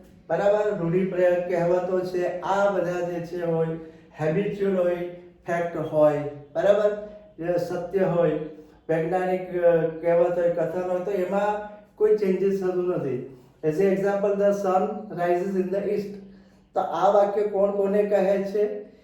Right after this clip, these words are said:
એ પ્રમાણ થશે, પણ ખાલી વચ્ચે શું આવશે? That. અને કાળમાં કોઈ ચેન્જ થતો નથી. That the sun rises in the east.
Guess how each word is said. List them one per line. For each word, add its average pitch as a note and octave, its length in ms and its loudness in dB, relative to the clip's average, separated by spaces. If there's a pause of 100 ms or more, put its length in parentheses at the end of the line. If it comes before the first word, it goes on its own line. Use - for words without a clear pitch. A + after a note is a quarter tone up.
(380)
એ G#3 440 4
પ્રમાણ G#3 520 2
થશે, G#3+ 280 2
પણ F#3+ 220 -2
ખાલી F#3+ 240 2
વચ્ચે F3+ 360 0
શું G#3 220 2
આવશે? F#3+ 220 2
That. G3+ 380 2 (600)
અને F#3 260 -4
કાળમાં E3 680 0
કોઈ G3 180 0
ચેન્જ F3+ 300 -4
થતો E3+ 560 -4
નથી. G3 260 -6
That E3 220 -2
the F3 180 -4
sun F#3 260 -6
rises D#3 540 -4
in C#3+ 160 -6
the F3+ 160 0 (380)
east. D#3+ 380 -8